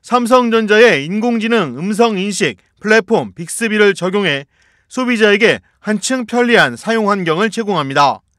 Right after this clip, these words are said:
심미적 요소에 중점을 둔 세리프 티브이는 어떤 환경에서든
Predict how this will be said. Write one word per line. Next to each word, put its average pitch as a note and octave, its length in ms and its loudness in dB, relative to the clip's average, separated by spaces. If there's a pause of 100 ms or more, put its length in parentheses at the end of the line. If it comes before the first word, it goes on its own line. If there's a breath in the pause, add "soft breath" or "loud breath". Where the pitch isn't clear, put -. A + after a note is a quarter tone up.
(540)
심미적 A#3+ 580 2
요소에 F#3+ 460 0
중점을 G#3+ 540 -4
둔 D#3 260 -4 (180)
세리프 A3+ 460 -2
티브이는 F#3+ 560 -2 (340)
어떤 A#3 460 2
환경에서든 A3 840 0